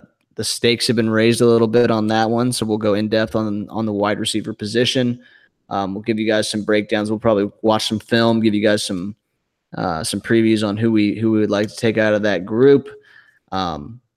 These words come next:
and, you know, we'll probably need to discuss where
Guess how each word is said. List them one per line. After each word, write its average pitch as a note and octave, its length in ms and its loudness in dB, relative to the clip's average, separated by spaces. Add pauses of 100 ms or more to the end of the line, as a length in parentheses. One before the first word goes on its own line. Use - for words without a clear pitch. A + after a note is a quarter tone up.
(140)
and, A2 160 -2
you B2 60 2
know, B2 140 2
we'll A#2+ 140 2
probably A#2 420 4
need A#2 260 2
to A#2+ 100 0
discuss A#2 640 0
where G#2 400 2